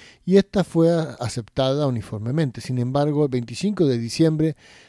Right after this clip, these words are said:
también es la época del solsticio de invierno, mediados de invierno, el día más corto y la noche más larga del año. A medida que el cristianismo se expandía, la celebración más popular en Roma,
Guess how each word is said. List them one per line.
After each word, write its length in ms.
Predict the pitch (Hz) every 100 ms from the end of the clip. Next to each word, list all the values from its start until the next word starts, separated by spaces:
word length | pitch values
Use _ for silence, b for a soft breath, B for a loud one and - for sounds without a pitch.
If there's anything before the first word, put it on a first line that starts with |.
| B
también 320 | 190 220 247
es 60 | 196
la 180 | 165 160
época 440 | 160 175 165 175
del 160 | 147 117
solsticio 560 | - 110 - 131 139
de 100 | 117
invierno, 440 | 120 131 165 113 104
mediados 380 | 104 110 117 117
de 60 |
invierno, 440 | 123 135 156 110 110
el 60 |
día 120 | 120
más 160 | 135 131 -
corto 320 | 156 143 156
y 60 |
la 100 | 127
noche 300 | 113 117 -
más 160 | 123 110
larga 340 | 104 104 110
del 140 | 113 156
año. 260 | 139 104 - _ _ _ _ _ _ _ _ _ B B B B B B
A 80 | 156
medida 320 | 143 147 160
que 140 | 151 160
el 80 | 147
cristianismo 420 | 147 160 160 156
se 140 | -
expandía, 420 | - 147 147 170
la 100 | 165
celebración 520 | 135 135 127 127 - 151
más 140 | 147
popular 420 | 156 139 143 147
en 120 | 139
Roma, 420 | 139 160 160 170